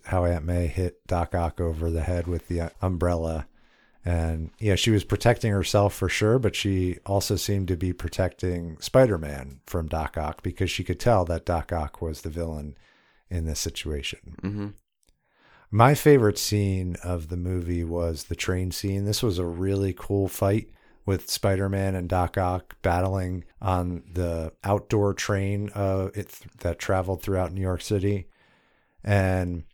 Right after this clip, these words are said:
Speaker 1: Spider-Man, towards the end, to save all of the passengers of the train, ends up, uh, shooting his webs to the buildings that were connected across from each, from each side of the train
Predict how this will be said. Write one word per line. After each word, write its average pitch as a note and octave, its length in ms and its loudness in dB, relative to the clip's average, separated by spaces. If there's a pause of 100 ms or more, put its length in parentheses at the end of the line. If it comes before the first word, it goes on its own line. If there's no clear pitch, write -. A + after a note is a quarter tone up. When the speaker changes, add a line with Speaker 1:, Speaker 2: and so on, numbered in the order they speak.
(140)
Speaker 1:
Spider-Man, A2+ 600 4
towards A2 300 4
the G2 180 4
end, G#2 240 4
to G2 100 0
save G#2+ 460 2
all G2 200 4
of F2+ 100 2
the F2 60 -2
passengers F2 840 0
of F#2+ 260 -2
the F2 100 -2
train, F2+ 600 -2 (600)
ends G#2 320 2
up, G2 300 4 (340)
uh, E2 280 -2
shooting B2+ 360 4
his G2 220 0
webs G2 720 2
to G2+ 140 -2
the F#2 80 0
buildings F2+ 640 2
that F2+ 220 0
were F2 260 -2 (100)
connected F2+ 640 -2
across - 540 2
from F2+ 260 -2
each, - 280 -6
from F2+ 360 -2
each G#2 220 -2
side G#2+ 200 6
of F#2+ 60 2
the E2+ 80 -2
train D2+ 480 -4